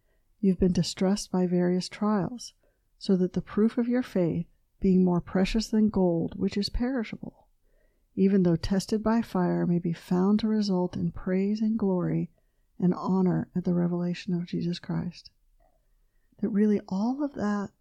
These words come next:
all that we go through is about him and, and what it can reflect on him. And it said, you know, it goes on in verse eight, "And though you have not seen him, you love him. And though you do not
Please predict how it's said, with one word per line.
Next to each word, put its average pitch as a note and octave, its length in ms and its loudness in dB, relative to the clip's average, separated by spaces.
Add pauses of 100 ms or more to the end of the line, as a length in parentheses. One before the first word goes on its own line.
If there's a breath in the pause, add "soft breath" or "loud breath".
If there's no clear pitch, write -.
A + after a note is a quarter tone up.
(120)
all A#3 240 0
that B3 120 -4
we A#3+ 80 0
go A3 240 0
through - 460 -6 (760)
is F3 140 -4
about E3+ 240 -4
him E3+ 220 -8 (540)
and, F#3 280 0
and F3+ 220 0
what F#3 320 -4 (140)
it F#3+ 160 -4
can F#3 160 -4
reflect F3 560 -2
on E3 180 0
him. F3+ 360 -4 (1160)
And G#3 120 2
it - 120 -2
said, G3+ 260 -2
you F#3 100 2
know, F3+ 80 2
it F3+ 120 0
goes F#3+ 240 0
on F#3+ 240 2
in F3+ 80 2
verse F3 280 -2
eight, G3 240 2
"And F3+ 180 2
though F#3+ 100 2
you G3+ 160 2
have F3 120 0
not F3 240 0
seen A#3 360 2
him, G#3+ 300 4
you F#3+ 160 0
love F3 280 0
him. F3 280 -2
And F3+ 120 0
though F#3 80 2
you F#3+ 180 -2
do F#3+ 120 0
not F#3+ 260 0